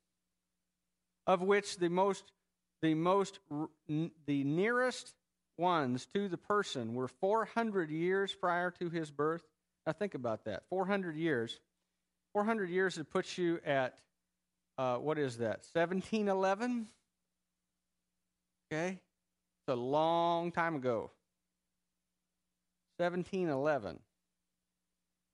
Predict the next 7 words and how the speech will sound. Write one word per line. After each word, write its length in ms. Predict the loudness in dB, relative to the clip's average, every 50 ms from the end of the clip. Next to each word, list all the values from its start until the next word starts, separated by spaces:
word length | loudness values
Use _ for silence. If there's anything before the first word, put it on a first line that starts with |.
| _ _ _ _ _ _ _
That's 180 | -2 -2 -2 0
about 420 | -4 -2 2 4 4 4 2 0 -4 -12 _ -4
ninety 380 | -2 0 0 0 0 0 0 0
years 300 | 0 0 0 0 0 0
after 280 | 0 0 0 -4 -6
the 80 | -6 -8
Pilgrims. 580 | -8 _ -4 -4 -4 -4 -6 -8 -8 -8 -12